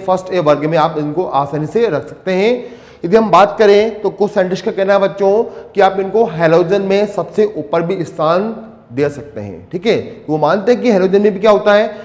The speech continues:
हैलोजन के सबसे ऊपर इसको हम स्थान दे सकते हैं। ऐसा क्यों हुआ, आइए इसको हम देखते हैं। यदि हम बात करें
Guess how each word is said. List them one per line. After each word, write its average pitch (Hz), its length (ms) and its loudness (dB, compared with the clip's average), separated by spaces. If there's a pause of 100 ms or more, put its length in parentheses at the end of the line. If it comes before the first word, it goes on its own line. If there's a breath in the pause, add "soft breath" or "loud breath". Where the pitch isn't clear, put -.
(120)
हैलोजन 185 260 0
के 202 80 0
सबसे 202 260 -6
ऊपर 202 180 0
इसको 190 200 -2
हम 196 140 -2
स्थान 202 340 -2
दे 170 120 0
सकते 185 260 -4
हैं। 202 160 0
ऐसा 170 180 -6
क्यों 226 260 2
हुआ, 196 160 4 (380 loud breath)
आइए 180 240 4
इसको 180 200 -2
हम 185 80 -2
देखते 190 300 2
हैं। 185 140 2 (300 loud breath)
यदि - 140 -4
हम 190 140 2
बात 190 260 2
करें 208 200 4